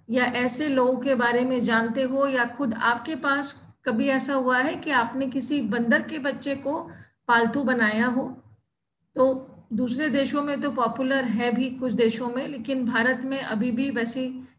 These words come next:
चलन नहीं है कि हम घर पे बंदर पालें। So Toto is a baby monkey. Let us find out whether he is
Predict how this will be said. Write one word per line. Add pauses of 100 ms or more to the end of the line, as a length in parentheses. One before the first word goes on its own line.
चलन
नहीं
है
कि
हम
घर
पे
बंदर
पालें। (760)
So (180)
Toto
is
a
baby
monkey. (760)
Let
us
find
out (680)
whether (200)
he
is